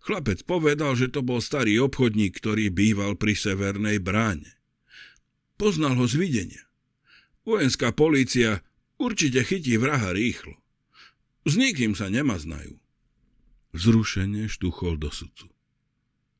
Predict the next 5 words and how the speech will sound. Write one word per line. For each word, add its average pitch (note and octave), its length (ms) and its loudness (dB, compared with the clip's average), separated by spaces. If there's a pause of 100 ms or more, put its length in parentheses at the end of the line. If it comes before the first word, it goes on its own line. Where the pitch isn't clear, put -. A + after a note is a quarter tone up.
(220)
„No C#3+ 240 2
toto, A2+ 480 -6 (400)
nehovorím. G3+ 880 0 (800)
Pozrite D3 560 2
sa, - 240 -8